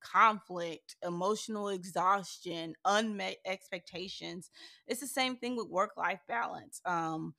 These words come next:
overstep-, stepping work boundaries, you leads to, you know,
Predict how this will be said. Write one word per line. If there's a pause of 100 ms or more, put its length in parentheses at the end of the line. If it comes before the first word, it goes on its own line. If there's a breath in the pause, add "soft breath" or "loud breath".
(680)
overstep-, (200)
stepping
work
boundaries,
you (340)
leads
to,
you
know,